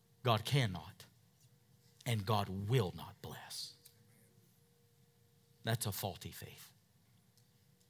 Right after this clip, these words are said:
That's faulty wiring. Now,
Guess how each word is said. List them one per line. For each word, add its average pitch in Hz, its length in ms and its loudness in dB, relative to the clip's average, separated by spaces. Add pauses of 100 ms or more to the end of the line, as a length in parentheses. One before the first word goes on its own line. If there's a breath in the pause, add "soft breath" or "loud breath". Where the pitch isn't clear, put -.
(1600)
That's 113 200 4
faulty 104 400 0
wiring. 95 420 -8 (2500)
Now, 101 240 2